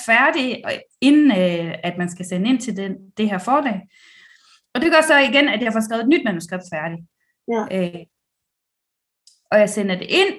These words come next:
Speaker 1: og jeg er virkelig, virkelig forhåbningsfuld. Nu tænker jeg, "Jamen, nu er jeg også blevet lidt ældre," og sådan noget, og, øh, og jeg har lært noget siden sidst, og mon ikke, at de synes, det her, det er en fantastisk historie.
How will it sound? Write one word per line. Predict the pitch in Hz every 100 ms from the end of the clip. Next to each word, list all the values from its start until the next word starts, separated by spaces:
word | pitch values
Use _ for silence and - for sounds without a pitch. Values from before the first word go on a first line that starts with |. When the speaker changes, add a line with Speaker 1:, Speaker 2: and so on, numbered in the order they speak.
| -
Speaker 1:
og | 202 196 185
jeg | 190 190
er | 190 185 196 220
virkelig, | 320 226 208
virkelig | 247 220 220 - _ - -
forhåbningsfuld. | 220 214 302 214 180 - 226
Nu | 220
tænker | 214 190
jeg, | -
"Jamen, | 196 226 233
nu | 269
er | 226
jeg | 180
også | 185 214 -
blevet | 214
lidt | 208 180 -
ældre," | 269 330 320 196 170
og | 180
sådan | 208
noget, | 202 202 -
og, | 175 170 165 165
øh, | 165 170 170
og | 208
jeg | 202
har | 185
lært | 180 220 208
noget | 208 214
siden | 220 214 214
sidst, | 277 285 -
og | - - 170 - _ _ _ _ _ _ _
mon | 214 240
ikke, | 285 330 - - -
at | 214
de | 220
synes, | 240 240
det | 240
her, | 202
det | 180
er | 170
en | 165
fantastisk | - 170 170 -
historie. | 165 - 95